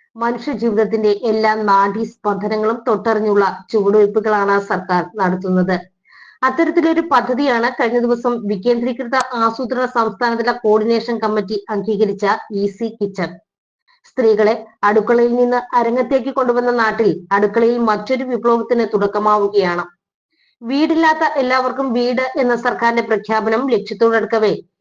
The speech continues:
ഇനി സൗകര്യങ്ങളില്ലാത്ത അടുക്കളകൾ നവീകരിക്കാനുള്ള പദ്ധതി സർക്കാരിന്റെ സ്ത്രീപക്ഷ ചിന്ത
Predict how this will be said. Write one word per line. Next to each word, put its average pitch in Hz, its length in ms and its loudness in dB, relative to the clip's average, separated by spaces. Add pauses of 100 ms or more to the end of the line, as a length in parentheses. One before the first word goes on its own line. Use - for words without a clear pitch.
ഇനി 233 200 0
സൗകര്യങ്ങളില്ലാത്ത 226 1040 0 (160)
അടുക്കളകൾ 214 580 0 (100)
നവീകരിക്കാനുള്ള 220 840 0
പദ്ധതി 196 500 0
സർക്കാരിന്റെ 208 420 0
സ്ത്രീപക്ഷ 247 560 -2
ചിന്ത 220 260 -2